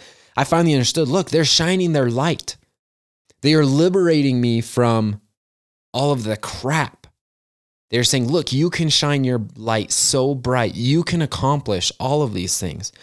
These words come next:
That is why I surround myself with them and I associate with them, is because it unconsciously gives me permission to do the same. When I see them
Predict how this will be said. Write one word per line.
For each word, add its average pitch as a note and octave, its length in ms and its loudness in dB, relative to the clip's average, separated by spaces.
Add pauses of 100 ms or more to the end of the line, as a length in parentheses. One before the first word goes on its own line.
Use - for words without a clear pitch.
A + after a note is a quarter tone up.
(320)
That C3+ 140 2
is D3+ 120 0
why E3+ 200 4
I C#3+ 100 2
surround B2 560 2
myself G2 480 0
with F#2+ 160 0
them G2 140 0
and F#2+ 100 -2
I G2 60 0
associate G2 680 -2
with F2 200 -6
them, F2+ 240 -4 (380)
is A2 180 0
because G#2+ 680 0 (440)
it B2 200 0
unconsciously C3 1040 0
gives G#2 420 0
me G#2+ 560 0
permission G2 540 0
to F2 80 -6
do F#2 160 -2
the F2 120 -4
same. G2 360 0
When G#2+ 100 2
I C#3+ 140 4
see D#3+ 280 0
them C#3 360 2